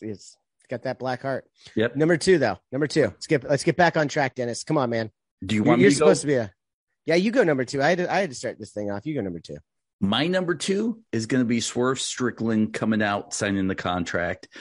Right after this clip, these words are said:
Speaker 2: Uh, I always kinda knew him a little bit from N X T when he was, like, Isaiah Swerve.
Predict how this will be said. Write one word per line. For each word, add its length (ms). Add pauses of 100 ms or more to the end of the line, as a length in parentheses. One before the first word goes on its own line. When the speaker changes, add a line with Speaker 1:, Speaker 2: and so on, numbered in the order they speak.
(300)
Speaker 2:
Uh, 300
I 120
always 260
kinda 260
knew 460
him 200
a 40
little 320
bit 200
from 260
N 160
X 240
T 200
when 160
he 60
was, 160
like, 280
Isaiah 520
Swerve. 640